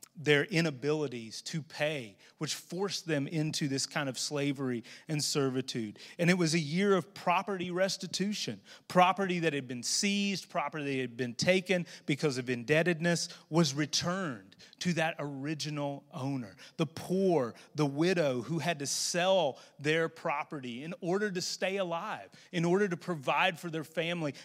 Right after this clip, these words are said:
that land was returned to them. God instituted this year, and it allowed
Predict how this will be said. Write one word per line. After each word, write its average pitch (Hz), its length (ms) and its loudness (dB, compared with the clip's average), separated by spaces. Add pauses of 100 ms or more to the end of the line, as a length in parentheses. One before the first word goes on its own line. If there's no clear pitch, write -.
that 160 220 2
land 160 680 -2 (220)
was 131 220 -6
returned 120 760 -6 (280)
to 135 120 -2
them. 120 380 -4 (680)
God 151 320 2
instituted 165 680 -2
this 139 240 -6
year, 175 180 -4
and 147 100 -6
it 131 80 -4
allowed 143 640 -2